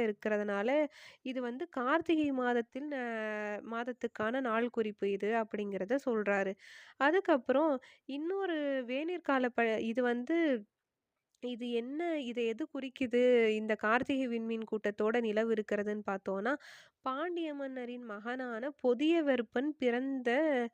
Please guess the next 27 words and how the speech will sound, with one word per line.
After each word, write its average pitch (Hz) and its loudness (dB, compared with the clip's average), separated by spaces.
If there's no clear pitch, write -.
அ, 233 4
பிறந்த 294 -6
அமைப்பு 233 -8
வந்து 220 0
பார்த்தோம்னா, 214 -2
அந்த 254 0
நாள்ல 220 -2
வானியல் 240 0
அமைப்பு 220 -4
வந்து 214 -4
இப்படி 220 -4
தான் 220 -2
இருக்கும் 208 -4
அப்படின்னு 196 -6
சொல்றாங்க. 196 -4
எல்லோரும் 285 -2
ரொம்ப 254 -6
ஆச்சரியமா 247 -4
வந்து 226 -6
பார்க்குறாங்க. 208 -4
அடுத்து 302 0
வேனிற்கால 277 2
பள்ளி 240 -2
அறையில 226 -2
வந்து 214 -4
பார்த்தோம்னா, 208 -4
நிலவானது 262 0